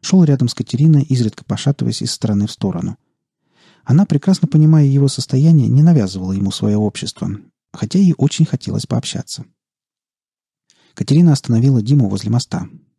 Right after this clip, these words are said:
"Может, освежишься? У меня мыло есть. А я пока схожу в деревню. Здесь рядом. Узнаю, что да как там. Да, может, за что из одежды раздобуду". Дима молча уставился на неё правым глазом.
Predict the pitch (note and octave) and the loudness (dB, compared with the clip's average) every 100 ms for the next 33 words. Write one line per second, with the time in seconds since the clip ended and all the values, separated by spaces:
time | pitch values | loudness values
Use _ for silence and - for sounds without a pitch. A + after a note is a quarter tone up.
0 | _ - C3+ C#3 - C3+ D#3 - - - | _ -4 -2 -2 -2 0 0 0 -10 -12
1 | - A#2+ E3 A#2+ C3+ A#2 G2 - _ _ | -2 2 4 4 2 0 -4 -12 _ _
2 | _ - D3+ C#3+ C3+ - B2+ A#2 A2+ A2+ | _ -2 -2 0 -4 -2 -2 -2 -4 -2
3 | G2 F#2 G2 _ _ C3+ D3+ - A#2 F2+ | -2 -4 -6 _ _ -2 -2 0 -2 -4
4 | - _ _ - B2 D3+ B2 - E3+ D#3 | -12 _ _ -2 2 2 0 0 0 0
5 | - C#3+ - A#2+ - _ _ _ _ C3+ | 0 -2 0 -6 -6 _ _ _ _ 2
6 | D#3+ F3 - G#2+ - A2 G2 A2+ C#3 A#2+ | 2 2 -2 -6 -4 -4 -2 -2 -2 -2
7 | A2 G#2+ G2 F#2+ G#2 _ _ _ _ _ | -2 -4 -4 -6 -8 _ _ _ _ _
8 | _ _ _ _ _ A#2+ D3+ G#2+ B2 C#3+ | _ _ _ _ _ 0 2 2 2 0
9 | B2 - C3 B2 A2+ G#2 G2+ G2+ G#2+ - | -2 -4 0 0 -2 -4 -2 -2 -4 -4
10 | G2 G2+ G2+ G2 G2+ G2 | -4 -4 -4 -4 -6 -10